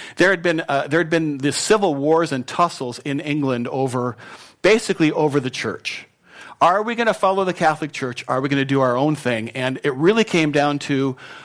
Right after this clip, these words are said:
who was top in command, the Pope or the King of England. That's really what it came down to, or the King or the Queen of England. So they, so they basically branched off and they had a, they had a split. They, they split.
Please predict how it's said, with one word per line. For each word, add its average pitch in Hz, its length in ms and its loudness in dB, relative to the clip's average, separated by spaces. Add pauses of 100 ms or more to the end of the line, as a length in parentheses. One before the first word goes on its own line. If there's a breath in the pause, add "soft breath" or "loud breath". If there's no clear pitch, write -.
who 254 280 4
was 196 360 4 (220)
top 151 480 0 (100)
in 147 160 -4
command, 143 680 -2 (220)
the 135 120 -2
Pope 226 400 2 (360 loud breath)
or 170 120 2
the 156 100 0
King 156 240 0
of 139 100 0
England. 127 520 -4
That's 151 200 0
really 175 160 4
what 165 120 4
it 156 60 -2
came 143 180 0
down 131 180 0
to, 107 100 -8
or 110 40 -6
the 117 80 -14
King 156 160 0
or - 20 0
the 127 60 -2
Queen 139 200 -2
of 127 60 -4
England. - 160 -12 (100)
So 185 180 2
they, 175 160 2 (180 loud breath)
so 175 140 0
they 165 60 4
basically 196 460 2
branched 170 460 2
off 143 180 2
and 143 100 -4
they 143 100 0
had 139 220 2
a, 127 220 0
they 143 100 -2
had 135 120 2
a 120 40 -8
split. - 400 -10
They, 110 160 -8
they 123 140 -2
split. 127 400 -2